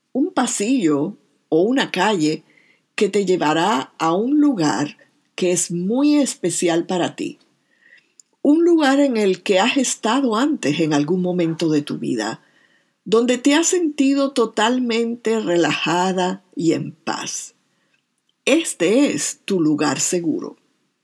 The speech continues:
Entonces, en tu imaginación, comienza a caminar hacia ese lugar.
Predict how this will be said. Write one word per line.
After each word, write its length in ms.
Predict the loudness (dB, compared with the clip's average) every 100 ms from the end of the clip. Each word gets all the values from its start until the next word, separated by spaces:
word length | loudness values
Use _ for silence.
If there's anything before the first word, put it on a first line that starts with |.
| _ _ _ _ -20 _ _ _ -2
Entonces, 880 | -2 0 0 0 0 -2 -6 -8 -18 _ _
en 200 | -2 -2
tu 120 | 2 2
imaginación, 920 | 2 0 0 -2 0 0 0 -2 -8 _ _ -20 -20 -18 -20 _
comienza 640 | 4 4 2 2 2 2
a 80 | 2
caminar 560 | 2 2 0 2 2
hacia 440 | 2 2 2 2 2
ese 300 | 0 -2 -2
lugar. 500 | -2 -4 -8 -10